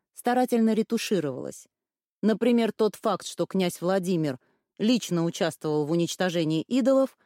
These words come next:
хорошо известен. Но есть ли все же какие-либо документы, в которых четко указаны имена и обязанности старых славянских богов? В текстах договоров между Русью и Византией, десятый век, упоминаются такие божества, как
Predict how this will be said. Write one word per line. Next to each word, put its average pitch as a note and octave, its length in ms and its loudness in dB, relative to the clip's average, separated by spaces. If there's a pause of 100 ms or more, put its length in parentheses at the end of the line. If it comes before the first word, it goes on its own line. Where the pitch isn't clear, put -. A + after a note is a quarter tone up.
(220)
хорошо F#3 480 0
известен. G#3+ 500 -2 (520)
Но C#4 220 4
есть E4 280 2
ли C#4 100 2
все C4+ 200 0
же A#3+ 120 2
какие-либо G#3+ 580 0
документы, B3+ 600 2
в - 100 -16
которых B3 440 0
четко - 360 -2
указаны B3 640 2
имена A3+ 480 2
и F3+ 80 2
обязанности B3+ 720 2
старых F#3+ 440 -2
славянских F3+ 680 -2
богов? F#3 400 -2 (760)
В - 100 -20
текстах A3+ 460 0
договоров G#3 600 0
между F#3+ 380 2
Русью G#3 360 2
и F3 160 -2
Византией, G3+ 880 2
десятый D#3 540 -2
век, C#3+ 280 -4 (300)
упоминаются C4+ 600 2
такие B3 360 0
божества, G3+ 580 0
как B3 260 -4